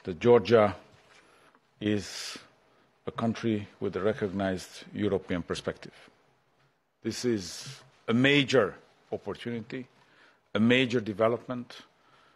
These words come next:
not only compared to the meeting we had last year, but also compared to any meeting we have had before with Georgia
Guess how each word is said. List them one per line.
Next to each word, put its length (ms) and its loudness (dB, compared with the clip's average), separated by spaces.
not 180 -8
only 180 0
compared 560 -4
to 300 -4
the 80 -6
meeting 380 -4
we 80 -4
had 160 -6
last 320 2
year, 240 6
but 140 -4
also 460 4
compared 560 -2
to 280 -4
any 220 4
meeting 420 -2
we 140 -4
have 180 -6
had 300 -4
before 500 -4
with 200 -10
Georgia 400 -8